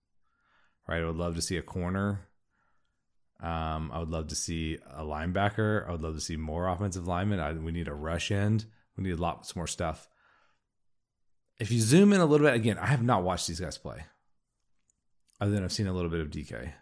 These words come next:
Th-, these guys don't necessarily knock your socks off, right? And it doesn't ma-, it doesn't mean that 'cause they come from small schools, right? You know,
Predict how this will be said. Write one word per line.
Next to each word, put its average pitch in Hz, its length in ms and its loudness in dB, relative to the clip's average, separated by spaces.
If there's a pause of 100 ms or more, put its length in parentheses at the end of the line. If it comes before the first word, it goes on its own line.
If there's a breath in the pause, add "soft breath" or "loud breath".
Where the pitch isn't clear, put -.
(1400)
Th-, 98 300 -6 (320)
these 113 460 4
guys 143 180 8
don't 127 120 6
necessarily 117 320 4
knock 98 220 2
your 90 80 -4
socks - 320 -4
off, - 320 -14 (220)
right? 110 180 0
And 123 100 4
it 170 60 8
doesn't 190 180 8
ma-, 147 100 6
it 143 180 -2
doesn't 180 260 6
mean 139 140 8
that 117 240 4 (180)
'cause 117 140 2
they 104 80 2
come 110 160 2
from 110 140 -2
small 101 280 2
schools, 98 380 -2
right? 92 160 0
You 101 100 -2
know, 92 180 -2